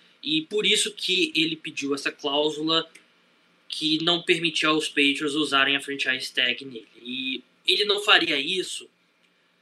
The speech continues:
se ele não estivesse disposto a deixar o, o New England Patriots. E, e eu sempre achei que os Pa-, ele queria permanecer nos Patriots, mas ele queria fazer os Patriots suarem. Ele queria fazer os Patriots,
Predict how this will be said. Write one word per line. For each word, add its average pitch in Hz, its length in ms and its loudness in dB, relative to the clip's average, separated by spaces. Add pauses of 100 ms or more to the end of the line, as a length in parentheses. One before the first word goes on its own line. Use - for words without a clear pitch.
se - 140 -4
ele 175 80 -2
não 175 120 -4
estivesse 160 380 -2
disposto 151 420 -8
a - 20 -8
deixar 131 520 -2
o, 127 800 -8
o 139 60 -6
New 135 160 -10
England 139 260 -6
Patriots. - 600 -8
E, 120 280 -4
e 131 300 -2 (680)
eu - 100 4
sempre 254 240 8
achei 180 260 2
que 170 320 0
os 175 140 -6
Pa-, - 140 -2
ele 156 300 0
queria 170 380 0
permanecer 208 400 0
nos 160 140 -8
Patriots, 165 800 -4 (340)
mas 175 640 4
ele 185 160 2
queria 180 300 0
fazer 170 160 -2
os 175 80 0
Patriots 175 340 -4
suarem. 127 480 0
Ele 127 160 -12
queria 147 300 -6
fazer 151 220 -4
os 143 100 -8
Patriots, 147 480 -8